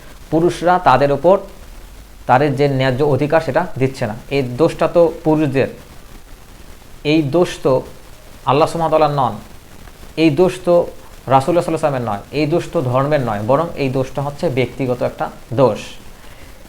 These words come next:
এই দোষ তো আল্লাহ সুবহানাহু ওয়া তাআলা যে পরিবার ব্যবস্থা দিয়েছেন,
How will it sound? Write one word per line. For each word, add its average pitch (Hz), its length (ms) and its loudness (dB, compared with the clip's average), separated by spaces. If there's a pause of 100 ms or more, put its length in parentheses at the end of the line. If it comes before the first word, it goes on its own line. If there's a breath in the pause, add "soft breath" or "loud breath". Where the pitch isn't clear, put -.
(160)
এই 170 160 6
দোষ 196 300 6
তো 196 140 6
আল্লাহ 139 280 4
সুবহানাহু 175 340 0
ওয়া 175 80 6
তাআলা 170 100 4
যে 165 120 2
পরিবার 147 360 2
ব্যবস্থা 139 300 2
দিয়েছেন, 127 420 -2